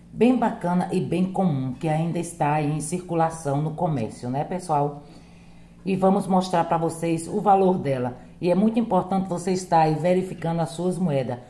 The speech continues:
pois, pessoal, vale lembrar que todas as moedas têm o seu valor agregado, tá?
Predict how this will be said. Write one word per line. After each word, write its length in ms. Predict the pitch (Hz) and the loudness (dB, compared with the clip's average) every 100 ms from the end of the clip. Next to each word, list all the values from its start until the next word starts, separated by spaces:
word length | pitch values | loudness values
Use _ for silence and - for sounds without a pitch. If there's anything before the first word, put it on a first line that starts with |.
| - - - | -20 -20 -6
pois, 300 | 160 160 156 | -2 -2 -2
pessoal, 360 | 170 160 151 | -4 0 -2
vale 280 | 139 156 160 | 2 0 0
lembrar 720 | 170 151 135 135 139 - - - | -2 -2 -2 -2 -4 -12 -20 -12
que 120 | 185 | -10
todas 480 | - 196 202 185 190 | -2 -2 0 0 0
as 160 | 170 | 0
moedas 540 | 165 156 156 160 156 - | -2 0 0 -2 -6 -8
têm 340 | - 156 156 | -6 -2 -2
o 40 | |
seu 260 | 151 - 160 | -4 -6 -4
valor 480 | 151 151 139 139 - | 0 0 2 0 0
agregado, 800 | 135 147 151 151 131 123 117 107 | -2 -2 -4 -6 -4 -4 -4 -8
tá? 360 | - 127 131 | -6 -4 -4